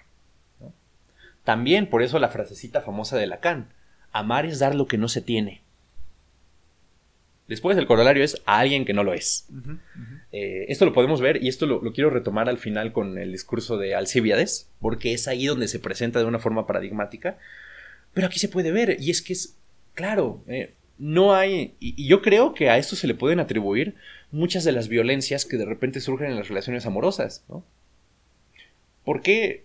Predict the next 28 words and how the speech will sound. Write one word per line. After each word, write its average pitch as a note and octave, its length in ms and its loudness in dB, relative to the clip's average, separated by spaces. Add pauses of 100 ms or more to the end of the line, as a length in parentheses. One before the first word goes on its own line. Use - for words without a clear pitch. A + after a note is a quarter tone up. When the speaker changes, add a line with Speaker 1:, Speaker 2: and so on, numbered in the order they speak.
Speaker 1:
eh, G2+ 640 -6 (100)
por A#2+ 140 -4
qué - 80 0
hay A3+ 100 2
tanta G#3+ 240 2
gente G3 320 2
que, A#2+ 560 -2
<laughs> - 40 -16
que C3+ 100 6
violenta D#3 400 4
a F#3+ 40 2
sus C#3 120 -4
parejas? - 580 0 (1040)
Eh, F2 380 -18
lamentablemente, A#2 640 0
por A2 140 -4
supuesto, A2+ 340 0
esto C#3 160 -4
tiene B2+ 200 -2
un B2 100 -8
fuerte B2+ 260 -2
componente G#2 400 -4
de F#2 80 -4
género, F#2 460 2
pero F#2+ 280 0 (280)
ha-, G#2 180 -4
hablemoslo A2 560 -6 (180)
en, F#2 200 -12